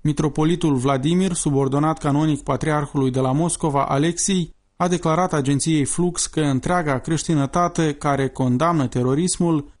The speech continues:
trebuie să se pronunțe și împotriva unui eventual război mondial.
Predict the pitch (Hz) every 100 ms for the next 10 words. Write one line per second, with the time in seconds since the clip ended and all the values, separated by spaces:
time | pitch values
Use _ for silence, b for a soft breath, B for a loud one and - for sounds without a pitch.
0 | _ - 190 185 180 165 160 175 - 156
1 | 160 175 165 147 - 175 156 135 135 160
2 | 151 147 143 156 156 147 131 139 143 156
3 | 143 135 139 127 143 131 131 135 147 156
4 | 127 135